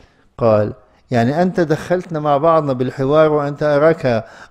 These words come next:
أصبحت تتفرج علينا يعني. فماذا تقول؟" قلت له: "أنا أقول ما يقوله الشباب، يجب أن نستمر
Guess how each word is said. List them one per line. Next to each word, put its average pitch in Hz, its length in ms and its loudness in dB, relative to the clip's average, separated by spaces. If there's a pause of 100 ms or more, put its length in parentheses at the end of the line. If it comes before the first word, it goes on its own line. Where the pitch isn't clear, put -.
أصبحت 143 360 -2
تتفرج 151 640 2
علينا 143 480 2
يعني. 87 320 -14 (1400)
فماذا 170 440 6
تقول؟" 123 640 2
قلت 117 280 -8
له: 110 220 -2
"أنا 123 160 0
أقول 143 240 0
ما 143 140 0
يقوله 156 400 2
الشباب، 160 540 -2 (2250)
يجب 139 380 4
أن 127 180 -2
نستمر 110 680 -2